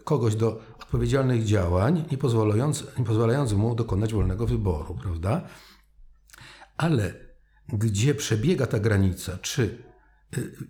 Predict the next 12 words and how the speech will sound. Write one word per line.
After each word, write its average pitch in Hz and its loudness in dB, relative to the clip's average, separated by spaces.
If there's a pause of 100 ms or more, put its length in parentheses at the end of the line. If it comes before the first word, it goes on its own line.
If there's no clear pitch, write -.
(140)
więcej 147 2
odpowiedzialności, 110 0
czy 139 -2
więcej 113 0
wolności, 90 0
to 107 -2
wszystko - -4
zależy 92 2 (760)
od - -2
człowieka, 95 0
od 165 -2
sytuacji, 90 -2